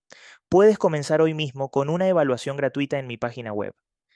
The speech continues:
Dirígete a adrianyepes punto com slash test,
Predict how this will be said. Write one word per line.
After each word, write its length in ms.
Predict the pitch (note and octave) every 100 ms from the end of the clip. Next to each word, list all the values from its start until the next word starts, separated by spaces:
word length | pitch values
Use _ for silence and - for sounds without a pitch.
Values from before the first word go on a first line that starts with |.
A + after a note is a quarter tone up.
| _ _
Dirígete 560 | B2 C#3 E3 D#3+ D3+ B2+
a 180 | A#2 -
adrianyepes 1000 | B2 B2 D3 E3 D#3 D3 C3+ A2 G#2+ -
punto 400 | - C#3+ C#3+ D3+
com 300 | C#3+ C#3 C3+ -
slash 440 | - C3 C3+ - -
test, 440 | B2 G#2 - -